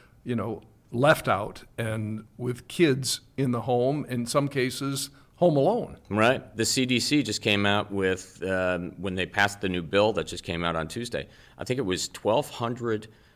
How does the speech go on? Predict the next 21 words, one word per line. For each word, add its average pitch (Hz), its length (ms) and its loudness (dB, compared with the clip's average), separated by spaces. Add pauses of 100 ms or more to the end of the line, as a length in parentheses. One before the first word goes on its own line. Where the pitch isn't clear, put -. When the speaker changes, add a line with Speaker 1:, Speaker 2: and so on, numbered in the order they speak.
(120)
Speaker 2:
children, 101 720 -2 (480)
um, 87 640 -2
killed, 101 680 -2
over, 104 280 -2
just - 260 -6
over 104 180 0
twelve 85 280 -4
hundred, 76 420 -4 (460)
you 95 140 -4
know, 87 240 0
from, 92 800 -2 (140)
uh, 95 260 -4 (140)
shooting, 98 680 -2
uh, 101 80 -4
between 101 360 -6
the 87 140 -2
ages 95 260 -2
of 76 160 -12
two 147 320 -4 (180)
and 87 200 -4
seventeen. 98 880 0